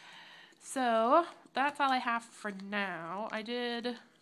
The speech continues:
place an order with Tiddly Inks and ordered two of their new, of their new, uh, clear stamp sets. Um, one is a witch, a Halloween one, and then one is,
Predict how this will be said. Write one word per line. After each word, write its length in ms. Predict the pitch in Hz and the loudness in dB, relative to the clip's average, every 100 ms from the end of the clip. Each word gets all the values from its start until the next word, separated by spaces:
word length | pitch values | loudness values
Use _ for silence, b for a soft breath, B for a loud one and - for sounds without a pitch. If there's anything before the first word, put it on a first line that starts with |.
| B B B B B - | B B B B B -10
place 220 | - 233 233 | -6 -6 -6
an 80 | |
order 180 | - 208 | -6 -4
with 160 | 208 202 | -4 -6
Tiddly 400 | - 208 214 220 | -8 -8 -6 -8
Inks 280 | 214 208 208 | -10 -10 -12
and 80 | |
ordered 320 | - 196 185 - | -8 -8 -8 -8
two 240 | - 214 | -6 -4
of 160 | 202 196 | -4 -6
their 140 | 180 | -8
new, 600 | 180 185 185 190 202 202 202 - _ _ _ - B B B B B B B B _ - | -6 -4 -2 -2 -4 -6 -8 -16 _ _ _ -16 B B B B B B B B _ -10
of 100 | 185 | -8
their 120 | 185 | -6
new, 380 | 185 180 180 185 | -6 -6 -6 -6
uh, 180 | 175 - _ _ _ _ _ - - | -6 -10 _ _ _ _ _ -20 -12
clear 480 | - 196 196 208 208 | -6 -4 -4 -8 -10
stamp 340 | - - 220 - | -12 -8 -10 -6
sets. 800 | 247 240 - - - - - - _ - | -6 -6 -8 -14 -12 -12 -14 -18 _ -16
Um, 260 | 175 170 175 | -14 -12 -10
one 180 | 190 190 | -8 -8
is 160 | 185 | -8
a 80 | 175 | -10
witch, 600 | 170 196 196 - - - - _ _ - | -8 -8 -8 -8 -10 -10 -18 _ _ -18
a 20 | |
Halloween 440 | - 185 185 180 180 | -14 -12 -12 -12 -12
one, 300 | 185 185 196 B B B B B _ | -14 -16 -18 B B B B B _
and 160 | 185 180 | -14 -12
then 240 | 180 180 | -12 -12
one 300 | 185 185 175 - 185 180 180 | -10 -10 -10 -12 -14 -14 -16
is, 540 | 185 - - - | -16 -16 -16 -18